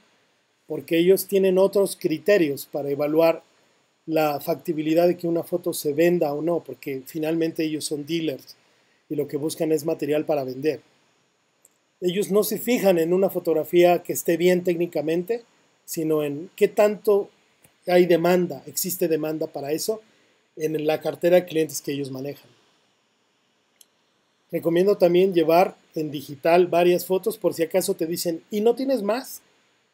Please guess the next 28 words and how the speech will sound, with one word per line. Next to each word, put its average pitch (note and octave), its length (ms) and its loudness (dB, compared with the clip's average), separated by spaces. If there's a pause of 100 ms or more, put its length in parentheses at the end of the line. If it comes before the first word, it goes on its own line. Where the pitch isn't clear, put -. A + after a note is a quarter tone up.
porque C3 200 -14
te C#3 120 -8
pueden D#3+ 280 -4
decir. G#3 360 -10 (1300)
Y, D3+ 460 -12 (1040)
y F3 100 -8
también F#3 340 4
estar A3 280 2
preparado A3 460 4
para D3+ 160 0
que D3 120 -8
te D#3 100 -8
digan, F3 400 2 (240)
"No, F#3+ 340 2
gracias, A#3 480 6
no G#3 120 0
nos G#3 180 -2
interesa", E3 520 -2
¿no? D#3+ 200 -16
Porque C#3+ 380 -8 (640)
uno C4 220 6
no C4 160 4
sabe G#3+ 360 4
lo D#3 140 0
que F3 120 0
ellos E3+ 200 -2
están D#3+ 260 -6
buscando. C#3 500 -10